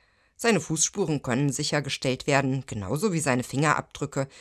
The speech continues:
die er an einer Milchflasche zurückgelassen hat. Er ist durch das Küchenfenster in die Wohnung eingedrungen. Die Polizei sieht Ähnlichkeiten zu einem Mord, der einen Monat zuvor, am zweiten März, geschehen ist. Die zwanzigjährige Rose Valdez wurde in ihrer Wohnung erschlagen,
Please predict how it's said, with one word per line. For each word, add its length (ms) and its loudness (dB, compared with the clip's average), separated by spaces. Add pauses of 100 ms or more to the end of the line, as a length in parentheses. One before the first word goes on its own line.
(180)
die 80 0
er 80 6
an 100 2
einer 220 2
Milchflasche 640 -2
zurückgelassen 720 -4
hat. 300 -10 (680)
Er 140 4
ist 160 0
durch 140 0
das 180 -2
Küchenfenster 680 -2
in 100 2
die 140 -6
Wohnung 280 -2
eingedrungen. 680 -6 (1080)
Die 80 2
Polizei 600 2
sieht 180 -2
Ähnlichkeiten 680 0
zu 120 -4
einem 220 0
Mord, 500 2
der 100 2
einen 240 2
Monat 320 2
zuvor, 380 2
am 400 2
zweiten 400 0
März, 320 -4
geschehen 420 -4
ist. 300 -8 (760)
Die 80 -12
zwanzigjährige 880 0
Rose 300 0
Valdez 560 2
wurde 220 0
in 160 2
ihrer 300 0
Wohnung 260 2
erschlagen, 640 0